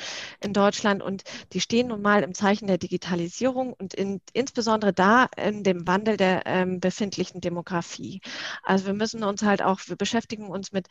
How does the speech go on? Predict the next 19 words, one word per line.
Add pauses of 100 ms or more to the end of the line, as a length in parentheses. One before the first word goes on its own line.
(340)
ländlichen
Räumen, (400)
ähm,
wo
das
Thema
Demografie
eine
sehr, (220)
ein
sehr
großes
Thema
ist,
ähm, (360)
aber
auch
digitale
Teilhabe.